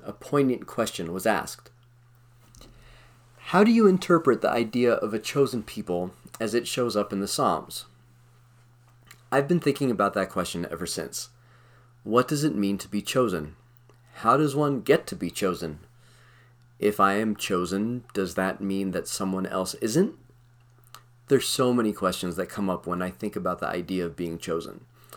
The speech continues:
especially within the context of my relationship with God.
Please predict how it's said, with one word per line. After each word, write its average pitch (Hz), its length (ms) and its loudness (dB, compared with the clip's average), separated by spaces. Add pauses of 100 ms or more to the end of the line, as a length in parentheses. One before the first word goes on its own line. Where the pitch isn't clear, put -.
(180)
especially 120 600 0
within 101 300 0
the 101 80 -4
context 90 560 -4
of 87 100 -8
my 92 120 -2
relationship 85 640 -4
with 87 140 -14
God. - 300 -6